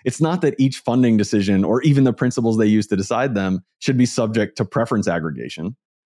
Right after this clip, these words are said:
It's not like we say, "Oh, here are the things we're considering this year for the N E H. Let's put it on the ballot." Instead, we often think that democratic participation broadly legitimates our setting up regulators or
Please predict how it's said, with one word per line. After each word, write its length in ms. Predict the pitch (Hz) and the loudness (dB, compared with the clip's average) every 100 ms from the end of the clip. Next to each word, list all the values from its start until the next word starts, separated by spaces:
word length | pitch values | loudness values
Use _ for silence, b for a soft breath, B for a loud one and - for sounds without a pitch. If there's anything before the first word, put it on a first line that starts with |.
| - | -10
It's 80 | - | -4
not 80 | |
like 160 | 123 110 | -2 0
we 80 | 107 | 0
say, 220 | 110 98 | 0 0
"Oh, 240 | 127 127 113 | 2 2 2
here 240 | 110 135 | 2 2
are 60 | 131 | 2
the 80 | |
things 200 | 120 120 | 2 0
we're 80 | 113 | 0
considering 420 | 107 107 113 107 | -2 -2 0 2
this 140 | 104 98 | 2 2
year 140 | 104 | -2
for 140 | 101 98 | 0 0
the 140 | 95 | 2
N 100 | 95 | 4
E 120 | 95 | 4
H. 380 | 98 87 - - _ - | 2 0 -4 -16 _ -4
Let's 180 | 110 107 | -2 -2
put 180 | - 113 | -2 0
it 60 | |
on 140 | 104 98 | 2 2
the 60 | |
ballot." 440 | 87 98 95 80 - _ _ _ - | 0 0 -2 -2 -6 _ _ _ -2
Instead, 400 | 131 - 185 151 | -2 0 0 2
we 80 | |
often 280 | 127 135 127 | 0 -2 -4
think 200 | 123 117 | -2 -2
that 140 | - 104 - | -2 -6 -2
democratic 580 | 110 123 - 107 113 - | 0 0 0 -4 -4 -6
participation 960 | 98 104 92 95 104 104 107 92 90 - _ - | -8 -6 -6 -4 -2 -2 0 0 0 -4 _ -6
broadly 460 | 123 147 160 123 110 | -2 0 0 0 2
legitimates 680 | 110 104 120 131 117 110 - | 0 0 0 2 2 0 -2
our 120 | 101 | -4
setting 400 | 98 - 113 113 | -4 -2 0 2
up 140 | 101 85 | 0 0
regulators 760 | 101 113 113 110 110 107 104 | 0 2 2 2 2 2 -2
or 320 | - 87 85 | -4 -2 -2